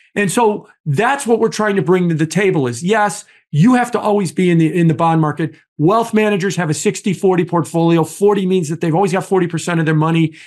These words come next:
in the bond market. We can do better than just buying the index. We can outperform. So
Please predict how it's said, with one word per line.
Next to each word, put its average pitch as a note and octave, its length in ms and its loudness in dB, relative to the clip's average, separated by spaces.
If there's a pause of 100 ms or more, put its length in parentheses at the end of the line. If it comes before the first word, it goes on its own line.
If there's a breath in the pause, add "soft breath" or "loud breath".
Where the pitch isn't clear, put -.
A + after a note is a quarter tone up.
(180 loud breath)
in F3 120 2
the E3 80 2
bond D#3+ 260 0
market. D#3 460 -2 (440)
We A3+ 280 2
can A#3+ 260 0
do G#3 220 2
better F#3 360 0
than D#3+ 220 0
just D#3 380 -4
buying D#3+ 440 0
the E3 140 -2
index. C#3 580 -4
We F3 220 0
can G#3 360 -4
outperform. D#3+ 600 -4
So G3+ 340 -2